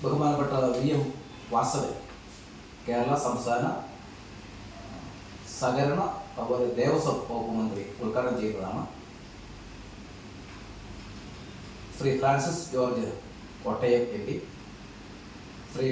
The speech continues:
ഡി കുര്യാക്കോസ് ഇടുക്കി എം പി, ശ്രീ ജോസ് കെ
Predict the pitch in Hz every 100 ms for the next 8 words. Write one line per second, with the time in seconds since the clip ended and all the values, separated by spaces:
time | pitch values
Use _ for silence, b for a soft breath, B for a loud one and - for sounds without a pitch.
0 | 135 165 147 135 123 117 120 - - -
1 | - - - - - - 123 139 135 104
2 | 95 113 131 - - - - - - -
3 | - - 131 120 117 - 135 - 127